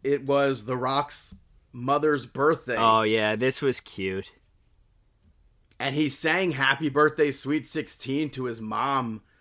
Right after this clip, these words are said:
Speaker 1: while she was playing the ukulele. And I marked out for this because I'm a huge fan. Obviously, I said this last week with The Rock and Billy Joel.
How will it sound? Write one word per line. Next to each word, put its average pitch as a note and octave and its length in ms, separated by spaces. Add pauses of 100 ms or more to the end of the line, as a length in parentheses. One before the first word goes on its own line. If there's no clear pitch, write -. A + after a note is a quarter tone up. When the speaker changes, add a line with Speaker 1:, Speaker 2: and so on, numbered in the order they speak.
Speaker 1:
while D3 280
she F#3 200
was E3+ 180
playing C#3+ 420
the B2+ 140
ukulele. C3+ 760 (480)
And C#3 500 (100)
I D3 180
marked D3 400
out F3+ 260
for F#3 100
this C#3 240
because C#3+ 400
I'm D3 160
a C#3+ 60
huge D#3+ 500
fan. F3 280
Obviously, D#3+ 420
I C3 60
said G3 240
this C#3 160
last C#3+ 320
week F#3 260
with C3 260
The C#3+ 80
Rock C3+ 360
and C#3 100
Billy D3 260
Joel. C#3 420